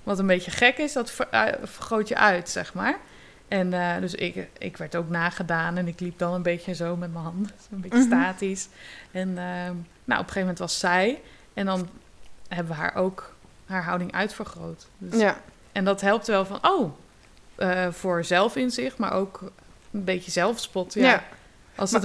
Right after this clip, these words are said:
Speaker 1: een beetje speels wordt gedaan, dan,
Speaker 2: Ja,
Speaker 1: eh,
Speaker 2: ja, ja.
Speaker 1: ja.
Speaker 2: Maar ook gekke stemmetjes kunnen dus echt, ehm, nou,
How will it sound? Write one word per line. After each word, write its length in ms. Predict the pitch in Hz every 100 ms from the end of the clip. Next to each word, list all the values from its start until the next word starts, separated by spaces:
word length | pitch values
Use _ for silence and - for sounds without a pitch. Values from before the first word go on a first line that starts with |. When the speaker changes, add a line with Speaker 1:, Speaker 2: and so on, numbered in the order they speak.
| 208
Speaker 1:
een 60 |
beetje 160 | 185 190
speels 400 | - 208 214 214
wordt 300 | 180 175 -
gedaan, 460 | 202 175 196 175
dan, 160 | 165 160
Speaker 2:
Ja, 100 | 226 165 165
Speaker 1:
eh, 20 |
Speaker 2:
ja, 120 | 196 -
ja. 120 | 196 - -
Speaker 1:
ja. 160 | 220 214
Speaker 2:
Maar 80 |
ook 100 | 285
gekke 280 | - 339 330
stemmetjes 400 | - 311 311 277
kunnen 220 | - 302
dus 160 | 254 247
echt, 260 | 262 285 - -
ehm, 480 | 247 254 240 240 240 233 - - - - - - - -
nou, 220 | 294 269